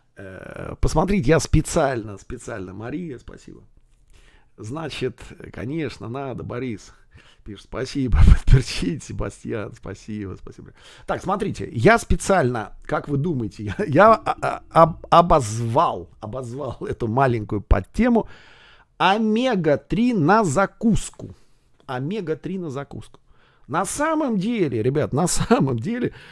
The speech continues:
вы подумали, что, ну, просто так так я, э, витиевато вы-, выразился, а на самом деле действительно,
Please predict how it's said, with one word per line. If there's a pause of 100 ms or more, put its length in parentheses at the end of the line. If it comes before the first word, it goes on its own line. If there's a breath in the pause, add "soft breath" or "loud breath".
(120)
вы
подумали, (260 soft breath)
что, (100)
ну,
просто
так (1500)
так
я, (500)
э, (220)
витиевато
вы-,
выразился,
а
на
самом
деле
действительно,